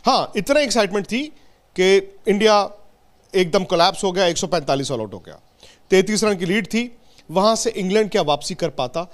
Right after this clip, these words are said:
क्या इंग्लैंड सेकंड इनिंग में दो सौ रन बना सकता था? क्या इंडिया को डेढ़ सौ के करीब का टारगेट दे सकता था चौथी इनिंग में?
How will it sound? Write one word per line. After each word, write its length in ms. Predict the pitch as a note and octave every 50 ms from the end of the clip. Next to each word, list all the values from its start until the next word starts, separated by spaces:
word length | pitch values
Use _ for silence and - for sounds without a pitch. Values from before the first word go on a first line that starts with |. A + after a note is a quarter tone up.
| - - - _ -
क्या 120 | A#3 A#3
इंग्लैंड 340 | G3+ A#3 A#3 A#3+ D4+ D4+ A#3
सेकंड 280 | - A#3+ G#3+ G#3+ B3
इनिंग 200 | A#3+ A#3+ A#3 A3+
में 100 | A3 G#3+
दो 200 | - - G#3+ A3+
सौ 120 | A3 - B3+
रन 140 | B3+ B3+ G#3+
बना 180 | G3+ G3 G3
सकता 280 | G3+ A3 - - A#3 A3
था? 120 | A3+ A3+ A3+ - - - - - -
क्या 120 | - A3+
इंडिया 320 | G3+ A#3+ A3 A3+ B3 C4 B3+
को 100 | - A#3
डेढ़ 360 | E3+ B2+ - G#3+ A#3+ C#4+ C#4+
सौ 140 | - C#4+ C4+
के 140 | A3 C4 A3+
करीब 240 | - A#3 A#3+ F#3+
का 60 | A3 A3+
टारगेट 320 | - G#3 F#3 F#3+ G#3+ G3+
दे 140 | E3 G3 G3
सकता 240 | G3 G#3 - A3 G#3
था 80 | G#3+
चौथी 300 | - - F#3 F#3 - G#3+
इनिंग 160 | G3 F#3 G3
में? 120 | G3 G3+